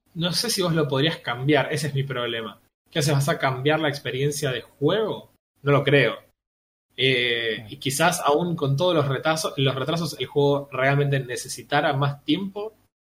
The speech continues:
Speaker 1: para pulir aspectos, aunque no lo parece, parece más bien cuestiones de diseño. Casi
Speaker 2: Claro.
Speaker 1: como si C D Projekt Red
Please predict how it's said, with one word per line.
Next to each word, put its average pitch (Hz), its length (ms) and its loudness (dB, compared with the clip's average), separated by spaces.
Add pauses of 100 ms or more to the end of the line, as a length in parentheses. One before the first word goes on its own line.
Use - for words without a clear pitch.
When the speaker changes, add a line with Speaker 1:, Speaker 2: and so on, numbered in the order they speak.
(400)
Speaker 1:
para 113 320 -2
pulir 135 400 2
aspectos, 147 640 -4
aunque 123 240 -6
no 139 140 -2
lo 180 180 -2
parece, 127 380 -2
parece 143 360 -8
más 127 180 -4
bien 143 340 -2 (320)
cuestiones 147 360 -2
de 139 80 4
diseño. 117 400 -2 (280)
Casi 147 180 2
Speaker 2:
Claro. 170 140 4
Speaker 1:
como 131 100 0
si 120 300 -2
C 147 140 0
D 147 60 4
Projekt 151 300 -2 (100)
Red 175 180 -2